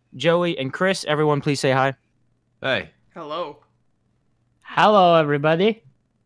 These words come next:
Speaker 1: <laughs> Hi, everybody.
Speaker 4: Don't
Speaker 1: Uh,
Speaker 4: ask
Speaker 1: so
Speaker 4: where
Speaker 1: today
Speaker 4: that
Speaker 1: we
Speaker 4: came from.
Speaker 1: don't have Matt, um, but we're gonna carry on anyway.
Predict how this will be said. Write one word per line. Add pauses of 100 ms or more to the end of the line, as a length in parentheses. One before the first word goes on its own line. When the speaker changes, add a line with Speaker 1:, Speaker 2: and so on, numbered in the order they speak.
(160)
Speaker 1:
<laughs> (680)
Hi,
everybody.
Speaker 4:
Don't (1500)
Speaker 1:
Uh, (160)
Speaker 4:
ask
Speaker 1:
so
Speaker 4:
where
Speaker 1:
today
Speaker 4:
that
Speaker 1:
we
Speaker 4:
came
from.
Speaker 1:
don't
have
Matt, (240)
um, (960)
but
we're
gonna
carry
on
anyway.